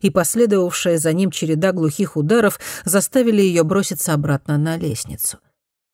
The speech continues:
Её кузина сломанной куклой валялась внизу. Кэролайн, подхватив юбки, бегом спустилась к Элизе, которая тем временем уже начала шевелиться.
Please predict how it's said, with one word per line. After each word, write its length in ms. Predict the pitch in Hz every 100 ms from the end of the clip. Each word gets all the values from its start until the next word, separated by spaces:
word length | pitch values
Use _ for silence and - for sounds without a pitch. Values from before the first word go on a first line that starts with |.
| _
Её 300 | 147 143 143
кузина 760 | - - 123 135 170 151 127 - _ _ -
сломанной 640 | - 240 214 175 151 135
куклой 480 | - 196 - 143 131
валялась 640 | 127 135 131 120 123 -
внизу. 500 | 143 151 156 - - _ _ _ _ _ _ _
Кэролайн, 540 | - 185 165 151 147 143 - -
подхватив 560 | 175 - 151 - 185
юбки, 480 | 175 196 185 - 180 - -
бегом 360 | 165 180 160 202
спустилась 600 | - 170 - 202 175 -
к 120 | -
Элизе, 340 | 170 233 214
которая 420 | 214 180 202 190 170
тем 280 | - 160
временем 500 | 147 202 214 202 196
уже 220 | 156 147 156
начала 420 | 147 - 131 123
шевелиться. 800 | - 151 156 175 160 - -